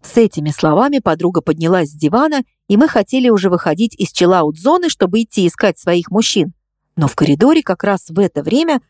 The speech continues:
раздались чьи-то шаги и звонкие девичьи голоса. Спустя секунду мы увидели компанию из четырех девушек,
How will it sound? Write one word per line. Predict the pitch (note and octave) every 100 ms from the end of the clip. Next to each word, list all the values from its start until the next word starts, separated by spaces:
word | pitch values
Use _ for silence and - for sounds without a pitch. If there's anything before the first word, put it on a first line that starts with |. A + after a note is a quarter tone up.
| _ _
раздались | - E3+ E3 D3 A#3+ - -
чьи-то | - G3+ - F#3+
шаги | - D3 G#3 F4+ - _ _
и | G#3+
звонкие | F3 D3 G3+ E4+ D#4 B3 A#3
девичьи | D#3+ G3 G3 - E3
голоса. | E3 D#3 D3+ - E3+ - _ _ _ _ -
Спустя | - - A#3+ - F#3
секунду | - E3 D#4 F4 B3+ - _ _
мы | B3+ F4+
увидели | B3 C#4 B3+
компанию | - F3+ F3+ D4+ E4+ D4+
из | -
четырех | - G#3 D4+ C#4
девушек, | G#3 F#3+ D3+ - D#3+